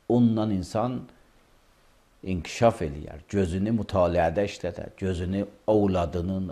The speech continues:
valideyninin məhəbbətli baxışlarında işlədə. Onlara məhəbbətli baxa. Gözünü həqiqətləri görməkdə işlədə.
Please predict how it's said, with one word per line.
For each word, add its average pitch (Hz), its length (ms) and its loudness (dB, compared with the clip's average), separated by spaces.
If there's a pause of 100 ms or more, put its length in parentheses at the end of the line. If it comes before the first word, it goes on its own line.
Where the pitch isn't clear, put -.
valideyninin 87 1080 0 (840)
məhəbbətli 131 840 2
baxışlarında 104 800 6
işlədə. 120 480 -2
Onlara 90 320 4
məhəbbətli 95 720 -2
baxa. 101 300 -4 (520)
Gözünü 123 500 6 (440)
həqiqətləri 131 1120 2
görməkdə 120 680 6
işlədə. 139 500 -4